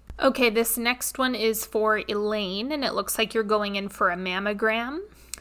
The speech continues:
and you are just looking for some reassurance, some clarity. So here is what I would be in agreement for there. I'm in full agreement. See your breast tissue as healthy breast tissue,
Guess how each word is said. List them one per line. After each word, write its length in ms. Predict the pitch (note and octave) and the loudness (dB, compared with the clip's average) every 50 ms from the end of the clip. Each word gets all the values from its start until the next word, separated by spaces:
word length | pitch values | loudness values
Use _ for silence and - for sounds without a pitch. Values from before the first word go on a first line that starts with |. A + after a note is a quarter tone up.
| - - - - | -16 -18 -18 -4
and 440 | - - B3 B3 A#3+ A#3+ A#3+ A#3 A3 | 0 4 6 8 8 8 6 4 2
you 120 | A#3 A3+ | 4 6
are 120 | A3+ A3+ A3 | 8 8 8
just 260 | G3+ A3 G#3 - - | 6 4 0 2 0
looking 360 | A3 G#3+ - - G#3 G#3 G#3 | -2 -2 0 -2 -4 -4 -6
for 360 | - - A3 G#3 G3+ G3 G3+ | -4 -2 2 2 4 2 2
some 220 | G3+ - - G#3 F#3+ | 0 -2 -4 -4 -4
reassurance, 880 | F#3+ F3+ F3+ E3+ F3+ - - - - D4+ D#4 D4+ D4+ D4 D4 - - - | -4 -2 -2 -4 -4 -4 -4 2 4 6 6 6 4 2 0 -4 -6 -4
some 260 | - - - F#3 F3+ | -4 -4 -4 -4 -6
clarity. 500 | G3+ - A#3 A3 A3 A3 A3 G#3+ A3 A3 - - - - - - - - - - | -4 -2 -2 0 0 0 -2 -2 -4 -6 -8 -12 -16 -16 -16 -16 -18 -18 -20 -10
So 600 | - - - - C#4+ C4+ C4 C4 C4 C4 B3 - - | -6 0 8 10 10 12 12 12 10 10 8 6 4
here 380 | - - - - - C4 C#4 C#4 | 0 -4 -6 -2 0 2 4 6
is 240 | C#4+ D4+ C#4 - - | 6 6 4 4 4
what 160 | C4 B3 - | 4 6 8
I 160 | - G#3 G#3+ | 8 8 8
would 220 | A3 A3 G#3+ F#3 | 8 6 4 4
be 200 | F#3 G#3 G#3 G3+ | 0 -2 -2 -2
in 140 | - - G3 | -2 -2 -2
agreement 560 | G3+ G3 F#3+ G3 G3 G3 G3 G3 F#3+ - - | -2 -2 -2 -2 -4 -4 -4 -6 -6 -8 -10
for 240 | - - G3+ G3 G3 | -8 -4 -2 -2 0
there. 320 | F#3+ G3 F#3 - - - - - - | 2 0 0 0 -2 -6 -10 -8 -4
I'm 100 | - A3+ | 0 0
in 100 | A#3+ A3+ | 0 0
full 240 | A3 - - C4 B3 | 0 2 4 6 6
agreement. 720 | D4+ C4 B3 C4 B3+ A#3 A#3 A#3+ A#3 A#3 A#3 - - - - - - - - | 6 6 4 4 2 2 2 0 0 0 -2 -2 -4 -6 -6 -12 -16 -14 -4
See 600 | - - - - - C4+ C4+ C4+ C#4+ D4+ E4 F#4 F#4 - - - - _ - - - - _ _ | 0 2 2 4 4 2 2 0 2 2 0 0 -2 -4 -12 -20 -20 _ -20 -20 -20 -20 _ _
your 240 | - G#3+ B3 B3 A#3 | 2 6 8 8 8
breast 480 | G#3 F#3+ A3 A3+ A3+ B3 - - - | 8 8 8 8 8 8 6 2 -2
tissue 480 | - - C4+ B3+ - - C4 B3 B3 A#3+ - | 0 2 2 2 2 0 0 2 2 4 4
as 220 | - G#3+ G#3+ G#3 - | 4 4 2 0 2
healthy 360 | - A#3+ A3+ A3 A3+ A#3 G#3 | 4 4 4 4 2 -2 0
breast 320 | F#3 G#3 F3 F3 - - | 2 2 2 2 -2 -6
tissue, 460 | - - - - - - - - - | -8 -8 -6 -6 -6 -6 -8 -8 -8